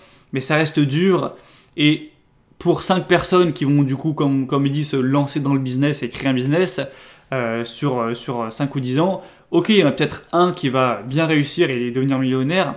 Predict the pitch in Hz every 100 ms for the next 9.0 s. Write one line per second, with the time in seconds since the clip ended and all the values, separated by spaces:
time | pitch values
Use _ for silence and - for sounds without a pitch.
0 | - - 139 135 180 - 151 143 151 131
1 | 120 120 - 156 143 - 185 190 - -
2 | 147 135 143 165 175 151 147 147 139 135
3 | 143 127 123 180 196 - - - _ -
4 | 160 175 135 120 127 135 151 156 - -
5 | - - - - - 139 131 120 151 151
6 | 139 135 131 131 131 135 147 180 180 -
7 | - - - - 165 151 127 117 143 139
8 | 131 127 - 170 180 143 131 123 120 117